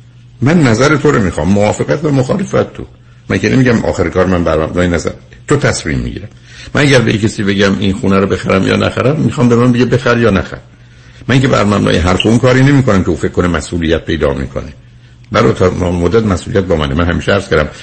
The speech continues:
اگر هزار نفر هزار بار به من یه چیزی بگن، روزی که من اون کار رو انجام می‌دم، فقط و فقط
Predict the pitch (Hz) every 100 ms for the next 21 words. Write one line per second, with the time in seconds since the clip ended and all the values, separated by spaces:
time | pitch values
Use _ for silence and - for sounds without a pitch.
0 | - 90 98 90 76 101 98 90 82 71
1 | 73 85 101 87 73 73 78 78 73 80
2 | 73 71 67 95 107 113 98 - 73 73
3 | 76 76 78 73 78 76 107 98 - -
4 | 98 120 - - 101 - -